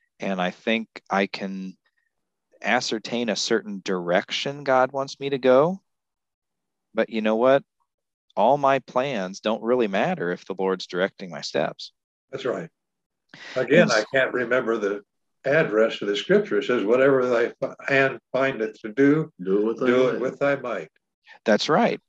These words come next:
Speaker 1: And, and notice this verse isn't saying you never plan your way or you don't have any plan. That's not what it's saying. It's saying as you plan your way, the Lord is gonna direct your steps.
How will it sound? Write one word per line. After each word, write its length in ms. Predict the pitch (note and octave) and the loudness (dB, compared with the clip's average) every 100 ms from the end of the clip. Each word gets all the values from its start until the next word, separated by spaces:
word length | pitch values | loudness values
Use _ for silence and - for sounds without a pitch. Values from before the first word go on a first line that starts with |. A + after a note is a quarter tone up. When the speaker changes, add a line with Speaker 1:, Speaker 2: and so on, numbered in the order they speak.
| - | -4
Speaker 1:
And, 180 | C#3+ - _ - | -4 -4 _ -2
and 140 | C3+ | 0
notice 320 | D3+ G3 D4 - | 4 2 2 -2
this 160 | G3+ | -6
verse 320 | - D#3+ D#3+ | 0 0 2
isn't 300 | C#3 F3+ A3 - | 0 0 -2 -4
saying 500 | - D3+ C3+ A#2+ A2+ _ _ | -2 0 -2 -4 -10 _ _
you 200 | A#2 B2 | -2 0
never 400 | G#2+ A2 C#3 A#3 | 2 2 2 0
plan 380 | - A2 F#2+ F2 | -4 -6 -6 -8
your 140 | E2 | -12
way 440 | E2 D2 D2 C3 - _ _ _ _ _ _ - | -8 -6 -6 -8 -14 _ _ _ _ _ _ 0
or 80 | A#2+ | 2
you 120 | A#2 | 2
don't 300 | G#2+ A#2 G#2 | 4 2 2
have 180 | G#2+ G2+ | -2 -2
any 200 | A#2+ G#3+ | -2 -4
plan. 340 | - F#2 E2 | -4 -4 -2
That's 240 | B2 E3 | -2 -2
not 180 | G3+ D#3 | 0 -2
what 120 | G#2+ | 0
it's 140 | F#2+ - | -2 -4
saying. 380 | - F3+ - - - - _ _ _ _ _ _ - | -6 -4 -6 -12 -20 -20 _ _ _ _ _ _ -2
It's 220 | A#2 - | -2 0
saying 360 | B2+ A2 G#2+ | 0 0 0
as 340 | G2 A2+ C3+ B2+ | 0 2 2 -2
you 100 | B2 | -6
plan 380 | - A#2 A#2 A2+ | -4 -2 -2 0
your 140 | G#2 | -2
way, 540 | G2 C#3+ C#3 F2+ F#2+ - | 2 2 2 0 -4 -6
the 100 | G2+ | -6
Lord 300 | G2+ A2+ A2 | 0 2 4
is 120 | G2+ | 0
gonna 180 | G#2 F#2 | -4 -8
direct 360 | D#2+ F2 F#2 - | -4 -4 -4 -8
your 40 | |
steps. 580 | - - - - - - | -8 -4 -4 -6 -12 -12